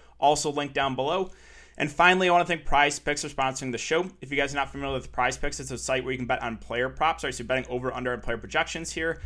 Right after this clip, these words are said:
Uh, they already have them up for tomorrow's slate. If you guys are interested, you can use the code D K D F S. It's D K D F S, all one word, link down below. You get a hundred percent match up to a hundred dollars. So if you put a hundred dollars in, you get two hundred dollars to play with. So basically, again, a hundred fr-, hundred free, uh, dollars.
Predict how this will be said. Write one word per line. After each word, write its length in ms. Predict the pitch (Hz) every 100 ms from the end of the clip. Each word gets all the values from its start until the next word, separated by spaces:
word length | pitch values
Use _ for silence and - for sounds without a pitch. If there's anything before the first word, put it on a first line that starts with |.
| -
Uh, 60 | -
they 100 | 120
already 200 | 143 147
have 120 | 147
them 140 | 139 139
up 120 | 143
for 120 | 131
tomorrow's 400 | 131 131 135 127
slate. 220 | - 135
If 40 | 123
you 60 |
guys 180 | 131 123
are 40 |
interested, 380 | - 131 - 147
you 120 | 127
can 80 | 131
use 120 | 127
the 60 | 127
code 240 | 127 120
D 220 | 123 127 127
K 240 | 123 120
D 180 | 117 110
F 140 | -
S. 200 | 143 143
It's 140 | 123 -
D 220 | 147 165
K 240 | 170 151
D 160 | 139 143
F 100 | 135
S, 220 | 135 -
all 220 | 127 131 135
one 240 | 139 123
word, 380 | 120 120 107 113
link 180 | 131 131
down 220 | 135 123
below. 220 | 113 113
You 80 | 113
get 100 | 113
a 100 | -
hundred 300 | 139 160 180
percent 340 | 190 170 160
match 280 | 135 135 -
up 160 | 123 -
to 100 | 120
a 20 |
hundred 220 | 117 113
dollars. 260 | 95 82 -
So 140 | 123
if 300 | - - -
you 100 | 143
put 120 | 185
a 40 | 170
hundred 220 | 156 165
dollars 260 | 165 165 139
in, 160 | 139
you 60 | 135
get 120 | 131
two 140 | -
hundred 140 | 131 123
dollars 260 | 123 120
to 80 | -
play 220 | - 170
with. 240 | 175 170 - - -
So 100 | -
basically, 260 | 143 135 120
again, 120 | 101
a 40 |
hundred 220 | 127 127
fr-, 200 | - 120
hundred 360 | - 127 117 104
free, 400 | - 127 117 110 -
uh, 280 | 113 107 101
dollars. 520 | 110 143 160 160 156